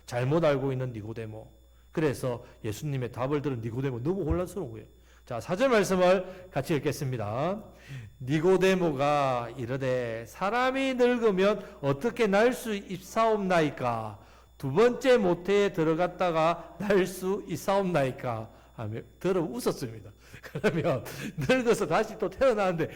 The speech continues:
그럼 엄마 뱃속에 다시 들어가란 말입니다. 나오란 말. 자, 이 말입니다. 지금 어처구니 없는 말을 하지요. 예수님 앞에서, "아니, 어떻게 어머니 뱃속을 내가, 아니, 죽어서 다시 태어나요?" 그러면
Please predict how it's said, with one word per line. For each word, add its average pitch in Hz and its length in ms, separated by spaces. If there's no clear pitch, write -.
그럼 240 220
엄마 262 180
뱃속에 196 360
다시 196 220
들어가란 220 440
말입니다. 147 400
나오란 233 280
말. 139 120
자, 170 80
이 247 140
말입니다. 156 640
지금 220 160
어처구니 339 380
없는 220 220
말을 156 240
하지요. 151 440
예수님 269 540
앞에서, 156 640
"아니, 330 160
어떻게 320 440
어머니 294 380
뱃속을 208 300
내가, 196 420
아니, 214 180
죽어서 285 360
다시 220 260
태어나요?" 214 380
그러면 180 360